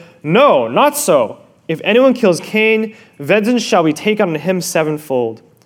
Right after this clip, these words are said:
And the Lord put a mark on Cain, lest any who found him should attack him. So to this first murder in the history of the world,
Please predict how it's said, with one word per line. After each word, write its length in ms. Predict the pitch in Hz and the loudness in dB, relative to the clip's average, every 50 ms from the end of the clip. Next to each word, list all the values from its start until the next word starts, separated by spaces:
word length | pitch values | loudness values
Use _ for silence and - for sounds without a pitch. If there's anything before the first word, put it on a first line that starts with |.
| _ _ _ _ _ - - | _ _ _ _ _ -12 -8
And 100 | 147 147 | -4 -2
the 60 | 151 165 | 2 2
Lord 200 | 196 233 240 - | 4 4 2 2
put 120 | 233 196 | 0 0
a 40 | 160 | 0
mark 280 | 147 156 175 208 208 | 2 2 2 2 2
on 140 | 240 226 220 | 0 -2 -2
Cain, 440 | 214 - 233 220 220 226 226 220 - - - _ | -2 -2 -2 0 0 -2 -4 -6 -12 -20 -10 _
lest 220 | 170 170 170 - - | -2 -2 -2 0 0
any 220 | 190 220 262 277 | 0 2 4 4
who 120 | 240 254 240 | 4 4 4
found 300 | - 226 208 214 208 202 | 2 2 2 2 2 2
him 140 | 208 196 190 | 0 0 -2
should 480 | - - - 180 185 180 170 175 - - - _ _ | -2 -2 0 2 2 2 0 -2 -10 -18 -20 _ _
attack 500 | 160 156 156 - - - 175 175 175 175 | -10 -10 -10 -10 -10 -6 -6 -6 -6 -8
him. 320 | - - 151 123 120 120 - _ _ _ _ _ _ _ _ _ _ _ _ _ _ _ _ _ - | -12 -14 -14 -14 -14 -16 -20 _ _ _ _ _ _ _ _ _ _ _ _ _ _ _ _ _ -6
So 160 | - 208 185 | -2 -2 -2
to 180 | - - 262 | 0 0 2
this 220 | 247 254 202 - - | 4 4 2 2 0
first 440 | - - 269 285 311 302 302 - 202 | 0 2 2 4 4 2 0 0 2
murder 380 | 208 214 240 240 220 196 170 | 2 4 4 4 4 2 2
in 60 | 160 | 2
the 80 | 147 143 | 0 0
history 360 | 165 220 277 - - - 277 | 0 0 0 0 0 -2 0
of 40 | 247 | 2
the 80 | 233 196 | 2 2
world, 440 | 165 165 160 156 156 160 156 160 | 4 4 4 4 4 2 0 -4